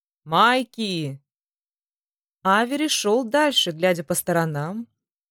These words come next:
но его окружали лишь деревья и кустарники,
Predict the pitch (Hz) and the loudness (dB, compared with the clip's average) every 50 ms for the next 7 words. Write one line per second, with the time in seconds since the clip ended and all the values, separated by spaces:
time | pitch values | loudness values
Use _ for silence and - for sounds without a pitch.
0 | _ _ _ _ - 170 185 220 262 285 285 349 370 370 - 349 339 330 262 262 | _ _ _ _ -6 -2 0 2 2 2 2 0 0 0 0 0 -2 0 0 0
1 | 269 285 294 302 277 254 262 254 220 190 208 233 190 190 185 208 196 214 226 - | 0 2 2 0 0 -2 -2 -2 -2 -2 -2 0 0 0 0 -2 -2 -4 -8 -8
2 | - 208 196 - 233 226 - - - 277 269 233 190 165 151 139 139 _ 139 135 | -8 -10 -8 -6 -6 -6 -6 -2 0 0 0 0 -2 -4 -8 -12 -14 _ -20 -18
3 | 143 139 139 | -18 -18 -18